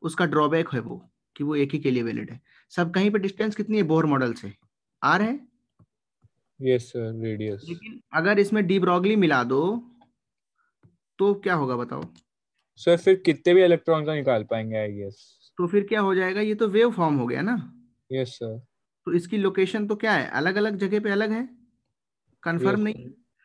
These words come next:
Speaker 1: तो इन दोनों को मिला के Heisenberg ने बोला कि इलेक्ट्रॉन जो है ना, उसकी जो position है उसमें हल्की सी uncertainty, ज्यादा नहीं है, थोड़ी, एक range बताई उसने।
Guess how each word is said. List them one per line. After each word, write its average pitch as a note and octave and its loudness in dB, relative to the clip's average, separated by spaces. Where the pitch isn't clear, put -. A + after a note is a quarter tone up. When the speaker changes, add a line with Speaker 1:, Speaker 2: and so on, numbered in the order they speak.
Speaker 1:
तो - -10
इन A3+ -2
दोनों G#3 2
को A#3+ 0
मिला F3 2
के A3 -6
Heisenberg G3 -2
ने G3 -4
बोला C#3+ -4
कि - -10
इलेक्ट्रॉन F#3+ -2
जो A#3 0
है F3+ 2
ना, A3 -2
उसकी F#3 -6
जो G#3 -4
position F3+ -2
है D3+ -4
उसमें A3+ -4
हल्की F3 -2
सी - -8
uncertainty, D#3+ -2
ज्यादा D#3+ 2
नहीं B3+ 2
है, A#2+ -10
थोड़ी, D3 0
एक F#3 0
range G#3+ 4
बताई C3+ 0
उसने। - -8